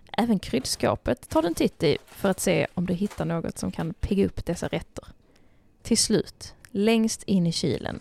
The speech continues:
bredvid en gammal burk med inlagda gurkor, hittar du den. Lysande röd och med så intensiv färg att den inte kan utstråla något annat än spänning och smak.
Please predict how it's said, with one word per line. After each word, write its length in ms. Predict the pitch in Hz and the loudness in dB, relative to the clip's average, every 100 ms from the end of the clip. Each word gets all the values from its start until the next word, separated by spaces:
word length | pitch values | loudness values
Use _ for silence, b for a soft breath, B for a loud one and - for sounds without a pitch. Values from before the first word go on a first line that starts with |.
| - | -4
bredvid 260 | 170 165 170 | -2 -2 -2
en 60 | - | -2
gammal 260 | 180 175 | 0 0
burk 420 | 175 185 - - | 2 0 -2 -8
med 120 | 190 - | -6 0
inlagda 500 | 190 175 156 160 160 | 2 2 0 -2 -2
gurkor, 520 | 170 180 - - - - - | 0 -2 -4 -8 -8 -10 -12
hittar 340 | - - - | -8 -6 -4
du 120 | - | -4
den. 180 | - - - _ - - - - - - - - - - | -6 -8 -10 _ -10 -8 -6 -6 -10 -12 -12 -12 -20 -2
Lysande 520 | 202 220 - 180 170 | 2 4 2 0 -2
röd 400 | 185 175 160 175 - - | 0 2 2 -2 -12 -8
och 100 | - | -2
med 120 | 185 196 | 0 0
så 100 | - | -4
intensiv 640 | - 247 196 190 180 160 - | 0 0 0 -2 -2 -4 -4
färg 500 | - - - - - - - - | -10 -4 -2 -2 -4 -8 -14 -16
att 140 | 185 | -6
den 120 | 196 | -2
inte 140 | 247 - | -2 0
kan 140 | 190 | 0
utstråla 420 | 233 - - 165 | 0 0 0 0
något 220 | 151 156 | 0 -2
annat 260 | - 220 - | 0 0 0
än 140 | - | -2
spänning 520 | 156 - 180 180 113 139 | -2 0 0 0 -2 -4
och 80 | |
smak. 560 | - - 160 - - - | -4 -4 -6 -8 -18 -20